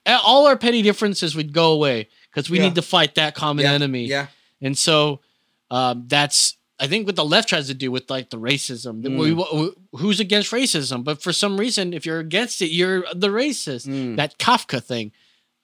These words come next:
Speaker 1: Uh, there goes Jon Stewart just being <laughs>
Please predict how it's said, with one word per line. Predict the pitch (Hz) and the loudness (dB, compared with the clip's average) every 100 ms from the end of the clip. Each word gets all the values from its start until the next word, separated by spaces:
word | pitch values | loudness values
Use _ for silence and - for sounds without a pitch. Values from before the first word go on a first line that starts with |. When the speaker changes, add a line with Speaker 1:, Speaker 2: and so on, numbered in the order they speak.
| _ _ 127 | _ _ -2
Speaker 1:
Uh, | 123 | 0
there | 127 143 | 0 0
goes | 143 135 - | -2 -4 -8
Jon | - 139 156 | -6 -4 -4
Stewart | - 180 170 | -6 -6 -6
just | 127 - - | -8 -10 -8
being | 131 135 135 135 _ _ _ _ _ _ _ _ _ _ _ _ _ _ - | -8 -6 -8 -12 _ _ _ _ _ _ _ _ _ _ _ _ _ _ -16
<laughs> | 117 - 127 147 | -12 -10 -8 -8